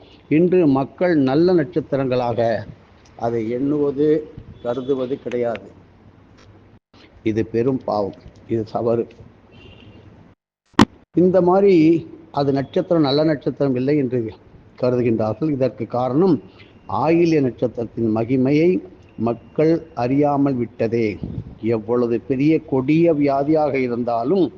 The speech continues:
ஆயில்ய நட்சத்திர நாளில் மருந்து உட்கொள்ள தொடங்கினால், உலகமே வியக்கத்தக்க முறையிலே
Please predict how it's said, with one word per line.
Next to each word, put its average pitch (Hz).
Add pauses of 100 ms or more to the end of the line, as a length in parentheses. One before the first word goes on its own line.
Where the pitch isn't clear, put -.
(680)
ஆயில்ய 151
நட்சத்திர 127
நாளில் 113 (480)
மருந்து 139
உட்கொள்ள 123
தொடங்கினால், 113 (1300)
உலகமே 143 (100)
வியக்கத்தக்க 127
முறையிலே 131